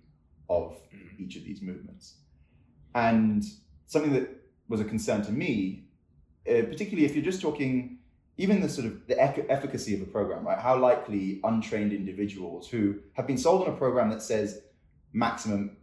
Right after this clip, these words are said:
Speaker 1: results from minimal effort
Speaker 2: Mm-hmm.
Speaker 1: are likely to be sticking with that program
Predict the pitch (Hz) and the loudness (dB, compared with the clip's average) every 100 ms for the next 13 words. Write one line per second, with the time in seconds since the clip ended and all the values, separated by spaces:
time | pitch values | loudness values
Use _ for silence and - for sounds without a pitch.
0 | _ - 104 98 90 - 101 98 95 90 | _ -2 2 2 0 -4 -6 -4 -2 -2
1 | 85 82 - - - _ 113 101 - _ | -4 -8 -14 -18 -20 _ -20 -20 -20 _
2 | _ _ - _ 107 113 113 - 120 101 | _ _ -20 _ 2 6 4 4 -2 0
3 | 107 98 95 95 - 101 - 107 104 95 | 0 0 -2 -6 -8 -8 -4 -4 -2 -4
4 | 92 - - - - - - | -4 -8 -8 -8 -6 -8 -10